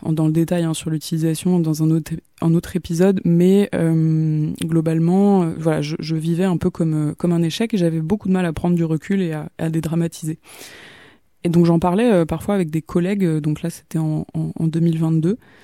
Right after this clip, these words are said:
Euh, j'avais changé de travail, euh, à l'époque, donc en, en, vers mai, euh, deux mille vingt-deux, donc une période un peu compliquée pour moi, enfin j'étais vraiment pas très bien. Euh, et du coup, euh,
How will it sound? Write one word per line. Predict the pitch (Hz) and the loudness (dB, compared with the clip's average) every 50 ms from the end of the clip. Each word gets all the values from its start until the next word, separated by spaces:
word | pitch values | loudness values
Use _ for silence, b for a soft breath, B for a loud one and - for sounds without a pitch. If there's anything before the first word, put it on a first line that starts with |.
| b b b b b b _ - | b b b b b b _ -2
Euh, | - 170 165 160 156 151 | 0 2 2 2 2 0
j'avais | 151 156 156 151 | 0 -2 -2 -4
changé | 156 - - 165 160 160 160 | -4 -2 0 0 0 0 -2
de | - | -4
travail, | - - 160 156 156 170 170 160 | -8 -8 -6 -4 -4 -2 -2 -4
euh, | 156 160 | -4 -4
à | - 160 | -4 -4
l'époque, | 156 156 - - 175 180 - | -4 -4 -4 -4 -6 -4 -2
donc | 180 160 - - | -4 -4 -2 -4
en, | 156 160 151 151 151 - - | -4 -4 -4 -6 -8 -10 -10
en, | 170 156 156 156 160 160 165 165 175 180 175 175 170 - | -8 -8 -6 -6 -8 -8 -8 -8 -8 -8 -8 -8 -8 -6
vers | 160 151 151 | -4 -2 -2
mai, | 160 160 160 165 - 170 170 165 160 165 165 170 170 165 | -2 -2 -2 -4 -4 -2 -2 0 0 0 -2 -2 -2 -4
euh, | 160 - - - _ _ _ - | -4 -6 -10 -14 _ _ _ -8
deux | 156 160 160 | -4 -2 -2
mille | 160 156 156 | -2 -2 -2
vingt-deux, | 151 156 156 156 151 156 170 190 | -2 0 0 0 0 0 0 0
donc | 180 160 156 - - | 0 -2 -2 -6 -8
une | 160 - | -8 -8
période | 160 156 165 170 165 | -6 -4 -4 -4 -4
un | 160 | -4
peu | 151 - 175 | -6 -6 -4
compliquée | - 175 156 - - - 170 | -4 -4 -4 -4 -6 -8 -8
pour | 151 - - | -8 -6 -6
moi, | 156 156 165 | -6 -6 -6
enfin | 170 - - | -8 -8 -12
j'étais | 156 - - - 156 | -14 -14 -14 -12 -8
vraiment | 160 156 160 160 160 160 - - _ _ - | -6 -4 -4 -4 -6 -6 -8 -12 _ _ -12
pas | 170 - | -10 -10
très | - - 170 | -8 -6 -4
bien. | 160 170 220 B B B B B B B B B B B B B B B B B _ _ - | -4 -4 -4 B B B B B B B B B B B B B B B B B _ _ -2
Euh, | 175 170 165 165 160 160 156 156 156 156 156 156 156 156 156 156 156 156 - - - _ _ _ _ _ _ _ - | 0 2 2 2 2 2 2 2 0 0 0 0 0 0 0 0 -2 -2 -4 -6 -10 _ _ _ _ _ _ _ 0
et | 180 175 | 0 0
du | 165 160 170 | 0 0 -4
coup, | - - - 220 226 240 254 254 247 - - | -6 -2 0 2 4 6 6 6 4 4 2
euh, | 170 165 165 160 160 160 156 156 156 156 151 151 151 151 156 165 | 0 2 2 2 2 2 2 2 0 0 0 0 0 0 -2 -4